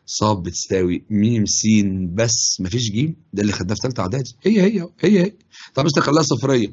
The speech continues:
براحتك. مستر ينفع أقول اتنين صاد بتساوي س؟ ينفع تقول اتنين صاد بتساوي س، وتدخل الس جوه،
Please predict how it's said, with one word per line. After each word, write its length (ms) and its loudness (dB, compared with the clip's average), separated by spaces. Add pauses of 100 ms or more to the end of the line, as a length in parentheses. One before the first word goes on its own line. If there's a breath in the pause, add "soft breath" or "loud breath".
(140)
براحتك. 340 -10 (260 soft breath)
مستر 220 4
ينفع 220 4
أقول 220 2
اتنين 220 0
صاد 220 2
بتساوي 300 -2
س؟ 180 0 (140)
ينفع 300 -6
تقول 200 -6
اتنين 380 -4
صاد 480 -2 (100)
بتساوي 340 -6
س، 140 -6 (400)
وتدخل 420 -2
الس 180 -6
جوه، 420 0